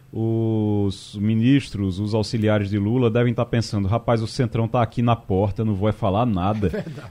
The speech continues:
Speaker 1: que vai que o Centrão quer o meu cargo, <laughs> quer o meu espaço, então eu vou ficar caladinho aqui e o que Lula disser tá certo." Outra, a, a segunda coisa,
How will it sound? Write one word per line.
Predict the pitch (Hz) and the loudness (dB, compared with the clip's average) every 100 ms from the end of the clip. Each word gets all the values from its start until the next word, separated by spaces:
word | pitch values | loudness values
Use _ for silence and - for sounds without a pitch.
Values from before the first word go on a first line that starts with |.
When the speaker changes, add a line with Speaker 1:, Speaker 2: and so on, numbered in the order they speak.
| - | -4
Speaker 1:
que | 113 | -2
vai | 95 113 | 2 2
que | 127 | 2
o | 143 | 0
Centrão | 151 127 123 127 | 2 2 2 2
quer | 131 | 2
o | 123 | 4
meu | 117 | 2
cargo, | 101 107 120 123 104 - 143 | 2 2 4 4 2 2 0
<laughs> | - | 4
quer | 147 208 | 4 6
o | |
meu | 156 147 | 8 8
espaço, | 185 - 127 139 | 4 2 2 2
então | 127 143 | 0 0
eu | |
vou | 139 139 | 0 -2
ficar | 151 123 | -2 0
caladinho | 147 151 117 117 120 | 2 2 2 2 0
aqui | - 113 127 - - - | 0 -2 -2 -6 -12 -4
e | |
o | 127 | -2
que | - | 0
Lula | 127 135 123 | 2 4 2
disser | 120 131 | 0 -2
tá | 117 131 | -2 -2
certo." | - 95 95 - - - - - | 0 -2 -2 -6 -20 -20 -14 0
Outra, | 139 151 156 | 2 2 2
a, | 131 131 131 143 | 4 2 2 0
a | |
segunda | 143 156 160 156 | 0 -2 0 0
coisa, | - 117 101 92 | 0 2 2 -2